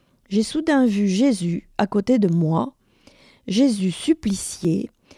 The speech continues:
dépouillé de ses vêtements, tout couvert de plaies, qui m'a dit ces paroles : Jusqu'à quand vais-je te supporter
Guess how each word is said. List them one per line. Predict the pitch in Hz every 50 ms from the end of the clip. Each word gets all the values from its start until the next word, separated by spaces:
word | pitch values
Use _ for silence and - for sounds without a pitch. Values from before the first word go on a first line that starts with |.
| - - _ _ _
dépouillé | - 180 170 262 320 - - 294 285 240 226 247 220
de | 180
ses | - - - 208
vêtements, | 170 180 214 - - - 180 - 165 170 185 202 - _ _ _ _ _ _ _ _ _ _ _
tout | - 381
couvert | 370 - 285 262 240 247 220 196 185
de | 175 165
plaies, | - _ - 175 170 165 208 233 269 - _ _ - _ _ - - - - - _ _
qui | _ - 262
m'a | 262 247 240
dit | 240 190 285 320
ces | - - 220
paroles : | - 214 196 156 160 175 185 175 175 165 160 - _ _ _ _ _ _ _ _ _ _ _ _ _ _ _ _ _ _
Jusqu'à | - - 247 254 - - - 302 302
quand | 294 _ - 339 359 381 381 359
vais-je | 294 240 262 277 277 254 - -
te | - 226
supporter | 190 - - - 294 - - 208 190 - - - - _ - 175 160 190 - _